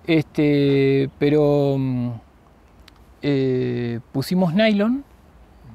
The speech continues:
Speaker 1: para que no crezca el pasto, pusimos piedra y fue también una solución bastante efectiva.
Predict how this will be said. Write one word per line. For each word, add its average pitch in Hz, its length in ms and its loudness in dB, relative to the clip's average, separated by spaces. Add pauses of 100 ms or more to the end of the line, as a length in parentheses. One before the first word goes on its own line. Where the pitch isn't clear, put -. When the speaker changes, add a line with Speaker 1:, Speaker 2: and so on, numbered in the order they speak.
(300)
Speaker 1:
para 123 160 0
que 123 100 -2
no 131 100 0
crezca 147 240 -4
el 143 60 -2
pasto, 214 500 -4 (200)
pusimos 165 360 -2
piedra 247 560 -2
y 147 140 -2
fue 147 460 0 (200)
también 165 480 0
una 131 240 -2
solución 135 500 -4
bastante 135 400 -2
efectiva. 190 560 -6